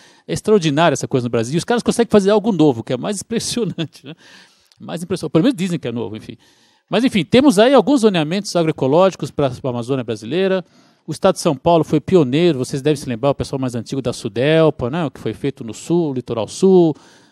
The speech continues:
uma tentativa pro Litoral Norte que acabou não indo muito pra frente, enfim. Não faltam experiências de controle do uso do solo, essa é a questão. E se não tivermos isso e organizarmos o território,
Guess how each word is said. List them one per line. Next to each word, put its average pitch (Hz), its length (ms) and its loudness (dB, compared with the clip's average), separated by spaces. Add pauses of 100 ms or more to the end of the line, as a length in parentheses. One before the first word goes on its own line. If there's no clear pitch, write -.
uma 131 100 -16
tentativa 143 460 -6
pro 135 120 -10
Litoral 120 320 -4
Norte 127 220 -2
que - 40 -18
acabou 120 240 -6
não 120 80 -6
indo 113 100 -10
muito 113 200 -12
pra 117 100 -8
frente, 185 680 -2
enfim. 120 300 -8 (400)
Não 156 180 0
faltam 175 720 2
experiências 143 1040 -4 (280)
de 143 240 -6 (200)
controle 139 1080 -2
do 110 160 -14
uso 117 220 -16
do 117 100 -20
solo, 107 340 -20
essa 131 240 -12
é - 20 -12
a - 40 -14
questão. - 380 -20 (100)
E 117 60 -18
se - 140 -14
não 208 100 -2
tivermos 143 480 0
isso 113 220 -2
e - 20 2
organizarmos 160 800 0
o - 40 -4
território, 131 640 0